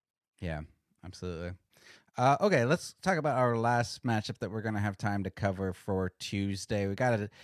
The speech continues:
get in on the Sacramento Kings, who looked hot for a while and then have just fallen off of a cliff,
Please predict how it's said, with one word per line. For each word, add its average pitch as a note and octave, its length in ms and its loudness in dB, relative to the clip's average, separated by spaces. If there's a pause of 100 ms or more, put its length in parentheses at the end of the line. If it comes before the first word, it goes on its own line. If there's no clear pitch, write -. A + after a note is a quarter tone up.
(180)
get A2+ 180 -2
in G#2 260 0
on G2 360 -2
the F2+ 200 -2
Sacramento G#2+ 800 0
Kings, A#2+ 360 0
who G#2+ 100 -2
looked C3 260 0
hot C#3+ 360 4
for C#3+ 160 0
a C3+ 80 4
while B2+ 320 4
and G2+ 160 0
then G2 160 0
have F#2+ 120 -2
just G2 280 -4 (380)
fallen C3+ 300 8
off A#2+ 220 4
of G2+ 120 -6
a F2+ 80 -2
cliff, A2+ 440 2